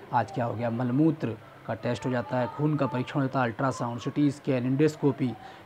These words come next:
एंटीबायोटिक दवाइयाँ, एनाल्जेसिक दवाइयाँ, एंटीसेप्टिक दवाइयाँ। इसके अलावा आज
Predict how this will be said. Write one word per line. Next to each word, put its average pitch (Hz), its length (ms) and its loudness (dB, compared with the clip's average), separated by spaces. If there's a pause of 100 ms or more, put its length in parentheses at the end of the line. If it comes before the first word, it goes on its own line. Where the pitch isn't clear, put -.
(120)
एंटीबायोटिक 131 540 2
दवाइयाँ, 127 400 2
एनाल्जेसिक 135 500 2
दवाइयाँ, 123 400 0
एंटीसेप्टिक 143 580 0
दवाइयाँ। 127 520 2 (100)
इसके - 180 -2
अलावा 147 300 6
आज 175 320 4